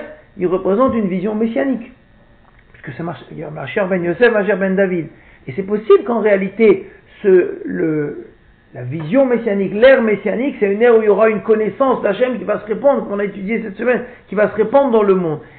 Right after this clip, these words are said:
Et cette, cet esprit messianique, c'est celui-là que défend Yosef. C'est pour ça qu'on, que nous, on est dans une génération comme ça. Alors c'est vrai qu'on paye un peu et qu'on n'a plus des grands, grands, grands,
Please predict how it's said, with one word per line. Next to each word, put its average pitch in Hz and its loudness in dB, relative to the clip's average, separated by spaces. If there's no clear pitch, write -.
Et 165 -4
cette, 294 4
cet 180 -8
esprit 254 0
messianique, 233 2
c'est 175 -6
celui-là 269 4
que 269 0
défend 208 0
Yosef. 180 0
C'est 151 -14
pour 160 -8
ça 262 4
qu'on, 208 -2
que 202 0
nous, 247 0
on 269 4
est 240 -2
dans 214 2
une 196 -2
génération 202 0
comme 180 0
ça. 240 0
Alors 208 -2
c'est 240 -2
vrai 240 -2
qu'on 208 -2
paye 262 4
un 208 4
peu 240 4
et 180 -8
qu'on 214 -4
n'a 196 4
plus 262 0
des 180 -4
grands, 185 0
grands, 196 -2
grands, 165 0